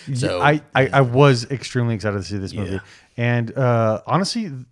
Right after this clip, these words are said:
Speaker 1: we go to the movies a lot, and the trailers
Speaker 2: <laughs>
Speaker 1: really just came out in the movies, at least the movie theater that we go to,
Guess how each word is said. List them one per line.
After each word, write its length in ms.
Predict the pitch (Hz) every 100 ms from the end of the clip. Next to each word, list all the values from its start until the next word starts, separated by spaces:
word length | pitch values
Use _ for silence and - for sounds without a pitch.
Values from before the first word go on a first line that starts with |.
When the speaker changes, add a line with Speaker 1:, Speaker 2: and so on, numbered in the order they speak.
| -
Speaker 1:
we 240 | 139 143
go 160 | 147 156
to 120 | 147
the 60 |
movies 320 | 139 117 117 101
a 80 |
lot, 500 | 82 85 107 123 - - - - -
and 140 | 131 131
the 60 |
trailers 640 | 131 151 208 220 160 139 - _
Speaker 2:
<laughs> 220 | 131 - -
Speaker 1:
really 300 | 135 165 147
just 200 | 151 -
came 240 | 117 113
out 360 | 123 127 110 _ _ _ -
in 140 | 147
the 40 | 156
movies, 460 | 143 123 107 98
at 140 | 101 113
least 180 | 117 -
the 60 |
movie 240 | 113 113 104
theater 240 | 117 101
that 100 | 101
we 120 | 123
go 120 | 131 107
to, 300 | - 104